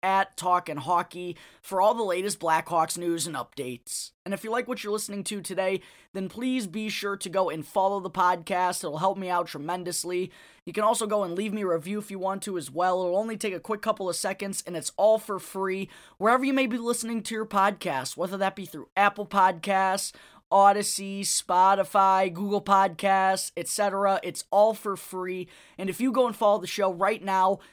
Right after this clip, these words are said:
then you'll be able to get the latest episode as soon as it comes out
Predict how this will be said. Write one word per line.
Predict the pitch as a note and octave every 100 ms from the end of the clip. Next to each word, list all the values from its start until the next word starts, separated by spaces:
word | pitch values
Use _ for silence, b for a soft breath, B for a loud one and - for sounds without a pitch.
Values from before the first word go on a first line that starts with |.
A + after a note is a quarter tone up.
| _
then | F#3
you'll | F#3+ A#3+
be | B3+
able | A#3+ G#3
to | F#3+
get | G3
the | F3+
latest | F3+ F#3 F#3+
episode | E3+ - F3+ F3
as | D3 -
soon | - B3
as | B3+ G3+
it | -
comes | F#3 F#3+ D#3
out | D#3 D#3+